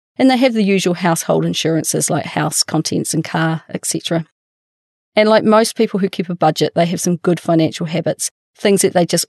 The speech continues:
automatically do. And for Ella, it is to keep a regular eye on their bank accounts. She likes to keep her balance floating around a thousand dollars and does not like it to drop below. And if it goes too far above it, due to her husband having a good month at work, for example,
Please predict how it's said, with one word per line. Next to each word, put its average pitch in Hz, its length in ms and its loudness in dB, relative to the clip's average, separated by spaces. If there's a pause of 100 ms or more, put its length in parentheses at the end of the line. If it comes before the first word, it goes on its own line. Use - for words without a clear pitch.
automatically 175 580 2
do. 160 320 0
And 180 200 0
for - 160 0
Ella, 202 340 4
it 175 120 0
is 170 300 0
to - 180 -4
keep - 240 -4
a 170 60 2
regular 180 500 2
eye 165 280 4
on 170 180 0
their 165 100 2
bank 160 240 0
accounts. 208 440 -4 (280)
She 220 160 0
likes 233 200 2
to 226 100 0
keep 208 240 -4
her 185 120 0
balance 175 360 2
floating 226 440 2
around 185 300 4
a 170 40 -4
thousand 170 360 2
dollars 160 380 0 (260)
and 190 320 2
does 208 220 4
not 170 160 0
like 170 200 2
it - 80 -10
to - 80 -8
drop 175 240 0
below. 170 400 2 (320)
And 262 100 2
if 269 120 2
it 220 80 -2
goes 214 200 2
too 208 200 0
far 180 220 4
above 170 300 2
it, - 320 -2
due 196 200 2
to 185 140 -2
her 185 120 0
husband 175 380 0
having 180 200 0
a 170 40 -2
good 170 180 -2
month 170 240 2
at - 100 -8
work, 214 220 2
for - 80 -4
example, 208 480 2